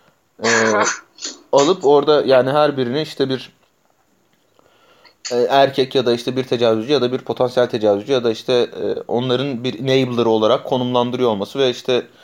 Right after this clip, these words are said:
Speaker 1: sonunda da, daha doğrusu filmin tamamında da işte her erkekten bunu bekleyebilirsiniz şeyini casting üstünden yansıtması. Olağanüstü başarılı o yani, e,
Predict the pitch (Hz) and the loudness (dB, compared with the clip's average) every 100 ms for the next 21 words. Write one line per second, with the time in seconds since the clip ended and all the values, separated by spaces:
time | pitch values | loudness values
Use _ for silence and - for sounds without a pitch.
0 | - - _ _ - 139 139 143 143 143 | -20 -20 _ _ 0 2 2 0 2 4
1 | 127 170 190 _ _ _ _ 117 98 87 | 4 4 0 _ _ _ _ 0 0 -2
2 | - 113 107 143 135 117 113 104 - - | -4 -6 0 0 2 0 -2 -6 -6 -4
3 | 147 - _ - - - - - 131 120 | -4 -6 _ -20 -14 -12 -12 0 4 4
4 | 107 - 98 - 131 120 123 120 120 127 | 4 0 -10 -2 -2 -2 0 0 0 -2
5 | 117 120 120 - 95 90 - - _ _ | -2 -2 -6 -6 -8 -8 -18 -20 _ _
6 | _ _ _ _ _ _ _ - - 127 | _ _ _ _ _ _ _ -14 -2 0
7 | 123 175 151 147 - 151 135 120 110 98 | 0 0 0 0 -2 -6 -6 -4 -4 -2
8 | 92 92 - 87 - _ _ 107 113 127 | -4 -8 -14 -16 -18 _ _ -2 2 2
9 | 127 110 98 - 90 92 92 87 95 90 | 0 -4 -4 -6 -8 -4 -4 -4 -6 -6
10 | 90 - _ _ _ _ _ _ | -6 -12 _ _ _ _ _ _